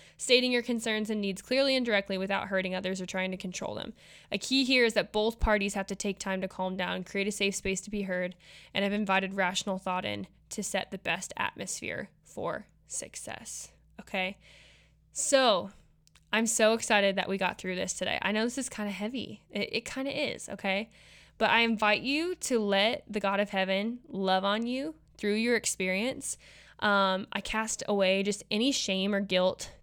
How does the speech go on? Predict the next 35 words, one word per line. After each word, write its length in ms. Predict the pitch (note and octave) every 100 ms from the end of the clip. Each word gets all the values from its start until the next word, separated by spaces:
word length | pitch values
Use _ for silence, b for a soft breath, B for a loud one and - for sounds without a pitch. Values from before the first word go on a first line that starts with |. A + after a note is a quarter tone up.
| -
that 140 | G#3
you 120 | G3+
might 200 | G#3 -
feel 220 | - F#3
right 200 | F#3+ G#3+
now 240 | - A#3 A#3+
because 500 | G#3+ G#3+ G3 G3 F#3+ -
of 260 | F#3 F#3+
what 240 | G3 - -
times 420 | - F#3 F#3+ G#3+
that 140 | G#3
you 200 | - G3
have 440 | F#3+ F#3+ F#3 F3+ - b b b b -
not 260 | G3+ F3+
handled 480 | A3 G#3+ G#3+ A#3 A3+ -
anger, 560 | A#3 A#3+ C4 D4 D4 - _ _ _ -
probably 460 | - A3+ A#3 A3+ A#3+
in 80 | A#3+
a 20 |
great 240 | A#3 A#3
way. 260 | B3 C#4 - -
<laughs> 280 | D4+ C#4+ C4 - B B B B B -
And 180 | A#3
I 80 | A#3
just 240 | A#3 C4 B3+
invite 320 | A#3 G3+ -
the 60 |
Holy 220 | G3+ F#3 G3
Spirit 500 | - F#3 F#3 F#3 -
to 100 | G#3
speak 320 | - F#3+ F3+
to 140 | -
you, 360 | A3+ A#3+ C4+ D#4 B B B -
to 180 | - G3
grow, 420 | G3 - -